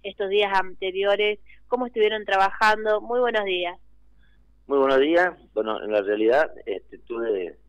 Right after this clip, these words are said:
Speaker 2: estuvimos trabajando muy bien, gracias a Dios. Este, mucha participación de la gente. Nosotros hicimos, este, dos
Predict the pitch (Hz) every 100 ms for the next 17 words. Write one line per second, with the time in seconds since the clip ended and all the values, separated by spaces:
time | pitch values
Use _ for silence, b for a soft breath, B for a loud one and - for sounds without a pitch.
0 | - - 101 101 104 101 95 104 107 147
1 | 165 175 170 _ - 87 92 101 139 147
2 | - _ _ _ _ _ - 92 - _
3 | 87 87 85 107 117 110 - 90 - 87
4 | - - 78 - 92 - 175 - - 95
5 | 95 87 - - 90 82 - - - 80
6 | 80 78 76 87 -